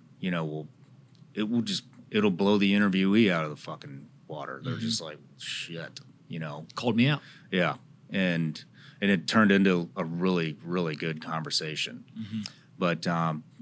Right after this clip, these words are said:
Speaker 1: finding those kinda rabbit holes to go down, I, I've found is, is, is, and there wouldn't, I would never found out that he was, you know,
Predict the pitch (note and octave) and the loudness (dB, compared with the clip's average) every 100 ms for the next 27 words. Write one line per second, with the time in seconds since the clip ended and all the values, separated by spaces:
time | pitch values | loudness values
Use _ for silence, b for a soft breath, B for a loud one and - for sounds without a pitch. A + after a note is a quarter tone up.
0 | - - - - - A2+ A2 G#2+ G2+ G2 | -20 -18 -18 -16 0 4 6 8 8 8
1 | F#2+ - G2 F#2 F2 D#2+ - - - - | 4 2 2 4 2 -2 -6 -20 -20 -20
2 | - - - - E2 E2 E2 D#2+ D2+ - | -20 -20 -20 -8 -4 -2 -4 -4 -6 -8
3 | D2+ D#2 D2+ D2 D2 D2+ - - D#2+ D#2 | -8 -8 -6 -6 -8 -12 -16 -12 -12 -10
4 | E2 D2+ D#2+ D2+ D2 - - D#2+ D2 - | -10 -10 -10 -10 -8 -10 -12 -12 -12 -12
5 | - D2+ - - - _ b b b b | -12 -10 -12 -16 -20 _ b b b b
6 | b b b - B2+ C#3+ D#3 D3+ C3 A#2 | b b b 2 6 8 10 8 6 2
7 | A2 A#2+ B2+ A#2+ G2+ A#2 B2 B2+ F2 D2+ | 4 8 10 8 4 4 6 8 6 0
8 | - E2 D#2 F2 E2 D#2+ D#2+ - - - | -4 -6 -4 -4 -2 -2 -2 -4 -12 -10
9 | E2 D2 | -8 -10